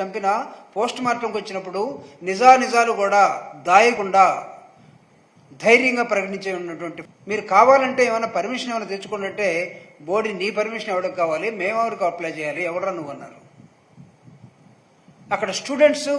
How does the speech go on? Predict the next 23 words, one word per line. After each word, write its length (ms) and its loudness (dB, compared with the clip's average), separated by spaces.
కాలేజీలో 520 2
ఉన్నటువంటి 520 -6
స్పోర్ట్స్ 420 0
హెడ్‌గా 460 4
పనిచేస్తున్నాడు 560 -6
ఇప్పుడు 180 -14
ఈయన. 160 -16
Apart 300 4
from 260 -4
important 440 2
duty, 260 -6
the 120 -6
other 240 2
duty 260 -4
is 120 -8
that 220 6
is 80 -14
the 180 -2
in 100 -6
charge 380 0
for 160 -4
the 140 -6
sports. 440 -8